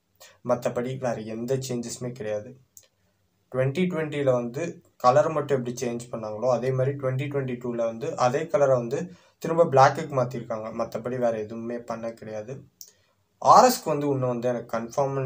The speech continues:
நியூஸ் கிடைக்கல. அதனால வந்து கிடைச்சதும் வந்து நெக்ஸ்ட் வீடியோ ஆர் எஸ்க்கு உங்களுக்கு நான் பண்றேன். இப்போதைக்கு பார்த்தீங்கன்னா, என் எஸ்க்கு மட்டும் கலர் சேஞ்சஸ் பண்ணியிருக்காங்க அலாயில. பிளாக் கலர் அலாய்ஸ்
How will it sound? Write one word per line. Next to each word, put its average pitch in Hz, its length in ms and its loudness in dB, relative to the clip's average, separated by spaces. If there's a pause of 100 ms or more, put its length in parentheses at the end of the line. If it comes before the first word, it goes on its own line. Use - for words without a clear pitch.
நியூஸ் 131 200 -4 (120)
கிடைக்கல. 110 400 -8 (560)
அதனால 170 320 6
வந்து 156 180 -2 (140)
கிடைச்சதும் 185 420 6
வந்து 143 140 2 (180)
நெக்ஸ்ட் 120 260 -4
வீடியோ 135 220 4
ஆர் 110 140 4
எஸ்க்கு 127 240 -6
உங்களுக்கு 110 300 -10
நான் 107 140 -10
பண்றேன். 107 300 -12 (500)
இப்போதைக்கு 208 400 8
பார்த்தீங்கன்னா, 139 420 2
என் 139 160 2
எஸ்க்கு - 260 -4
மட்டும் 127 260 0
கலர் 117 260 0
சேஞ்சஸ் 113 340 -8
பண்ணியிருக்காங்க 110 500 -8
அலாயில. 107 320 -4 (340)
பிளாக் 170 260 6
கலர் 143 240 6
அலாய்ஸ் 117 260 0